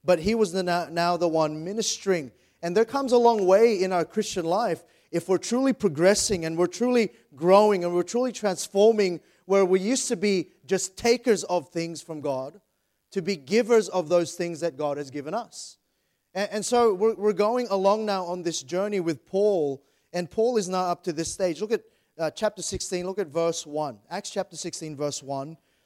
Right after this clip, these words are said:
"Then came he to Derbe and Lystra, and behold, a certain disciple was there named Timotheus, the son of a certain woman, which was a Jewess and believed,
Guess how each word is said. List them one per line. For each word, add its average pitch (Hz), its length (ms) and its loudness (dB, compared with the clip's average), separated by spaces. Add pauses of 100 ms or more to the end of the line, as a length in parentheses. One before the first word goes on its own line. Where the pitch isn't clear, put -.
(260)
"Then 220 240 0
came 220 300 -6
he 202 180 -4
to 180 120 -10
Derbe 175 500 0
and 151 180 -6
Lystra, 160 540 -4 (640)
and 180 120 -4
behold, 202 360 2
a 196 60 -6
certain 233 420 -2
disciple 202 640 -2
was 165 180 -4
there 170 200 4
named 170 320 -6
Timotheus, 160 720 -2
the 156 120 -8
son 190 300 -6
of 156 160 -6
a 151 40 -6
certain 180 420 -4
woman, 139 380 -6 (480)
which 175 220 0
was 185 140 -4
a 180 60 -4
Jewess 170 600 0
and 165 200 -10
believed, 165 580 0